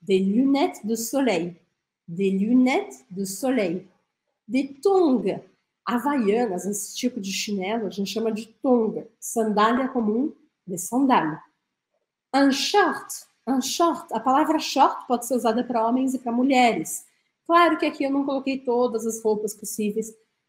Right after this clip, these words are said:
mas são roupas comuns pra essa época do ano.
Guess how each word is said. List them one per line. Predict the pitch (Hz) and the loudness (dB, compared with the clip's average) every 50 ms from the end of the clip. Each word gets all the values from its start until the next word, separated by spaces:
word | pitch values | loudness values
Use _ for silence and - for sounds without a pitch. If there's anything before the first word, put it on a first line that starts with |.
| _ - | _ -2
mas | 311 320 320 | 0 0 2
são | 359 330 285 | 4 2 4
roupas | 247 269 269 277 285 269 269 - | 4 4 2 2 0 -2 -2 -2
comuns | - 320 330 320 277 262 247 262 285 - - - - - _ _ _ _ _ _ | 0 2 2 4 6 6 6 4 4 2 -2 -8 -12 -14 _ _ _ _ _ _
pra | - 294 302 277 | 4 8 8 8
essa | 247 226 226 226 - 262 | 8 8 4 2 2 2
época | 233 233 233 233 - 233 | 2 2 0 -2 -4 -2
do | 214 247 262 | 0 2 4
ano. | 240 208 196 185 175 170 - | 4 4 2 0 -2 -6 -8